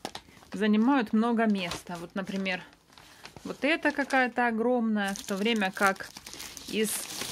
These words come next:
пищи и бумаги они потоньше. В общем, я вот думаю, наверное, здесь у меня где рабочее место.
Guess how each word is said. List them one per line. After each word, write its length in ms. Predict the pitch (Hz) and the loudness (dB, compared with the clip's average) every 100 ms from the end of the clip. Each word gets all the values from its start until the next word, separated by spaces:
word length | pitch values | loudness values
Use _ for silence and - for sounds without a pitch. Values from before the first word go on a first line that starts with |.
| - - - - 226 214 | -10 -14 -16 -14 -10 -4
пищи 340 | 262 269 - | -2 -2 2
и 40 | 208 | 2
бумаги 460 | 196 202 240 220 | 2 4 6 6
они 320 | 190 175 196 220 | 6 6 4 2
потоньше. 760 | 226 214 202 165 165 - - - - | 2 2 2 0 -4 -8 -10 -12 -10
В 140 | - 214 | -2 0
общем, 420 | 254 - 226 220 | 0 0 0 -2
я 280 | 214 233 254 | 0 4 4
вот 200 | 220 190 | 2 0
думаю, 340 | 220 196 175 | 0 0 -2
наверное, 560 | 180 202 233 220 208 202 - - - - - - - - | -2 0 2 2 2 0 -4 -14 -12 -12 -14 -16 -14 -6
здесь 420 | 190 185 220 214 | -4 0 0 2
у 40 | |
меня 260 | 214 208 208 | 2 4 4
где 240 | 208 202 | 2 4
рабочее 560 | 208 202 208 214 - 208 | 4 4 2 0 0 2
место. 640 | 220 320 403 - 202 180 | 2 2 -2 -4 -6 -6